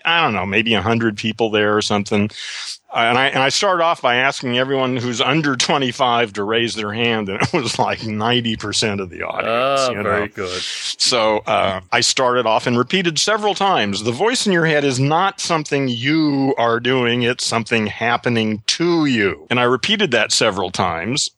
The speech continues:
Speaker 1: and, you know, over the fifteen minutes.
Speaker 2: Yeah.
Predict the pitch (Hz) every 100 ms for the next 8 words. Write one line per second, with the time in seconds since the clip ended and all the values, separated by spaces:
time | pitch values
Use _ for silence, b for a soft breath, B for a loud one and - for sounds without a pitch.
0 | _ 117 110 104 104 104 120 95 - 64
1 | 107 95 92 87 - 98 - 101 87 87
2 | 85 82 - - - 123 104